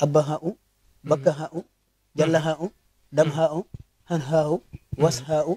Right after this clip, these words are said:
Speaker 1: sahau, afhau, taddahau, antu sakhira li qudama.
Speaker 2: Mhm.
Speaker 1: Qudama.
Speaker 2: Mhm.
Speaker 1: Hasil asma an taqdi hajati kulliha.
Speaker 2: Mhm.
Speaker 1: Nee naa la mbind meeg yëpp, comme nit ñi dañoo bëgg lu dal,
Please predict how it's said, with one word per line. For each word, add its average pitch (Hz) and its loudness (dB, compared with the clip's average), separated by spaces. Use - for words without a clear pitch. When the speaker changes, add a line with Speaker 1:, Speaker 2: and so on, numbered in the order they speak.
Speaker 1:
sahau, 160 -4
afhau, 165 2
taddahau, 156 0
antu 165 -10
sakhira 156 0
li 147 0
qudama. 147 2
Speaker 2:
Mhm. 143 -10
Speaker 1:
Qudama. 160 2
Speaker 2:
Mhm. 139 -12
Speaker 1:
Hasil 160 0
asma 156 -2
an 151 -4
taqdi 151 -6
hajati 143 -12
kulliha. 131 -12
Speaker 2:
Mhm. 139 -8
Speaker 1:
Nee 160 4
naa 190 6
la 185 6
mbind 196 2
meeg 185 4
yëpp, 233 8
comme 202 4
nit 214 4
ñi 202 4
dañoo 185 6
bëgg 175 2
lu 175 6
dal, 160 4